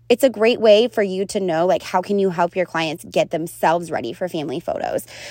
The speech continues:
So lots of great tips and tricks coming, but, um, I think we'll just start off with my week. Um, I had a really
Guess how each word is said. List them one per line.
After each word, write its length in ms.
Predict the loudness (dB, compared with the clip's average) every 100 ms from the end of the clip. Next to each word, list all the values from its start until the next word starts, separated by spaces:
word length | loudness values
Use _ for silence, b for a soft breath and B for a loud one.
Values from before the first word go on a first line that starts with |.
| B
So 280 | 6 6 6
lots 320 | 6 6 4
of 80 | 2
great 260 | 4 4
tips 200 | 4 2
and 100 | 2
tricks 240 | 2 2 2
coming, 420 | 2 4 4 4
but, 260 | 4 4 0 B B B
um, 560 | 2 4 4 2 0 -8 _ _ _ _ _ 0
I 40 |
think 180 | 2 2
we'll 80 | 2
just 140 | 2
start 200 | 6 6 6
off 240 | 2 2
with 520 | 6 8 8 2 -2
my 220 | -4 0 2
week. 320 | 2 0 0 2
Um, 340 | 4 4 2 -4 B B B
I 40 |
had 80 | 4
a 60 |
really 640 | 4 0 0 2 2 0